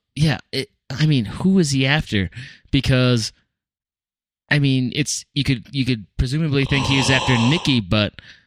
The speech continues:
Speaker 2: What
Speaker 1: uh,
Speaker 2: if
Speaker 1: Nikki
Speaker 2: he didn't
Speaker 1: and
Speaker 2: hit her
Speaker 1: Wrench
Speaker 2: face because he knows her?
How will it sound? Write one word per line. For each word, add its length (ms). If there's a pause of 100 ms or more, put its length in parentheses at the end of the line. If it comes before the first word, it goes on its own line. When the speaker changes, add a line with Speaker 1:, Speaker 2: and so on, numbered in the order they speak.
(280)
Speaker 2:
What 420
Speaker 1:
uh, 40
Speaker 2:
if 80
Speaker 1:
Nikki 180
Speaker 2:
he 160
didn't 80
Speaker 1:
and 80
Speaker 2:
hit 140
her 60
Speaker 1:
Wrench 220
Speaker 2:
face 340
because 420
he 140
knows 420
her? 360